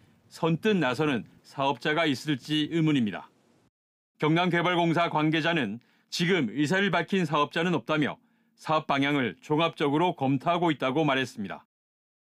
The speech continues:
마산 로버랜드 천육백육십억 원, 진해 웅동지구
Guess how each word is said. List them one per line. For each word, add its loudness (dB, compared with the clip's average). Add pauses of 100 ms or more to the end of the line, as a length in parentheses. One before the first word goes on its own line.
(220)
마산 2
로버랜드 2
천육백육십억 0
원, -8 (580)
진해 0
웅동지구 2